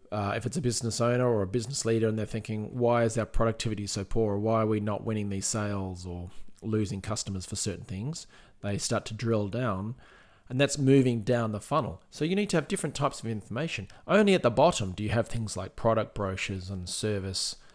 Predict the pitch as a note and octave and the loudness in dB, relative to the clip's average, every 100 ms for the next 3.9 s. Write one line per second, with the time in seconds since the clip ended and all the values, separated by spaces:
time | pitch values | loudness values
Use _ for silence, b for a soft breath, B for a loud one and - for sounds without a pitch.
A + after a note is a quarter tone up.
0 | - G#2 - G2 G2 F#2+ F#2+ F#2 - F#2+ | -6 -4 -2 -2 -2 -2 -4 -4 -6 -8
1 | F2+ G2 F2+ F2+ A2 F#2+ B B - F#3+ | -10 -8 -10 -6 -4 -4 B B -8 -6
2 | - - A#2+ A2 - b b b b b | 2 2 2 -2 -8 b b b b b
3 | _ _ A#2 A2+ A2+ A2+ G#2+ - | _ _ -2 2 4 4 2 -2